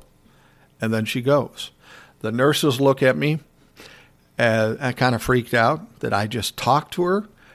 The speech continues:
and then she went. As pr-, since both,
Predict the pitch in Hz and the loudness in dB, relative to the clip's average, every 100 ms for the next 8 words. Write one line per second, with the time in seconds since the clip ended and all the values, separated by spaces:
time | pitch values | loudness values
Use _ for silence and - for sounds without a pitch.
0 | _ _ _ 120 117 113 117 131 123 135 | _ _ _ -6 -4 -4 -2 -2 0 0
1 | 117 - - _ _ _ _ _ _ _ | -2 -12 -20 _ _ _ _ _ _ _
2 | _ _ _ _ _ _ _ _ _ _ | _ _ _ _ _ _ _ _ _ _
3 | _ _ _ _ _ _ _ _ _ _ | _ _ _ _ _ _ _ _ _ _
4 | _ _ _ _ _ _ _ _ _ _ | _ _ _ _ _ _ _ _ _ _
5 | - 139 - - _ _ - - - - | 0 0 0 -10 _ _ -4 -4 -4 -2
6 | - 190 - 170 185 214 - | 0 0 -2 4 4 6 0